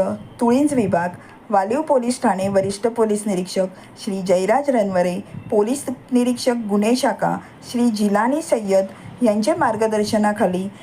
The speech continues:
गुन्हे प्रकटीकरण शाखेचे सहपोलीस निरीक्षक सचिन सानप, पोलीस हवालदार मुकेश पवार, मनोज मोरे, किरण म्हात्रे,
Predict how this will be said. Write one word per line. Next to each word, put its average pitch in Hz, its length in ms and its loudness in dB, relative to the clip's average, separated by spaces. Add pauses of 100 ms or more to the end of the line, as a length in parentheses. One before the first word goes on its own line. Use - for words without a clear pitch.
(180)
गुन्हे 233 220 4
प्रकटीकरण 240 720 0
शाखेचे 202 640 0 (260)
सहपोलीस 240 600 0
निरीक्षक 202 480 -2
सचिन 226 500 0
सानप, 190 440 -2 (440)
पोलीस 262 340 0
हवालदार 208 420 4
मुकेश 214 400 0
पवार, 185 400 2 (220)
मनोज 214 400 2
मोरे, 196 360 2
किरण 233 560 -2
म्हात्रे, 202 480 0